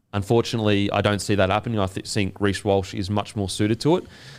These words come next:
The only reason why I, th-, I thought Tessie might challenge Reece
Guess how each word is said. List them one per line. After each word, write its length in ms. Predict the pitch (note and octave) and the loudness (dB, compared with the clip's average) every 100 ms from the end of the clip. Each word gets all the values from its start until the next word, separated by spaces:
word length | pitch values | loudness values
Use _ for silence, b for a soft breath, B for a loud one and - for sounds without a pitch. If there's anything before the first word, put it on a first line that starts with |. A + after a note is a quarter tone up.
| B | B
The 60 | C3 | 2
only 120 | F3+ | 4
reason 280 | F#3+ F3+ E3+ | 6 4 4
why 160 | D3 C#3 | 2 2
I, 20 | |
th-, 160 | B2 - | -2 -4
I 60 | A#2+ | -4
thought 260 | A2 B2+ - | 2 2 2
Tessie 300 | C3 - A#2 | -2 2 2
might 240 | A2+ - | 2 0
challenge 380 | - G#2+ A2+ G2+ | 0 0 0 2
Reece 340 | G#2+ G2+ F#2+ | 2 2 -2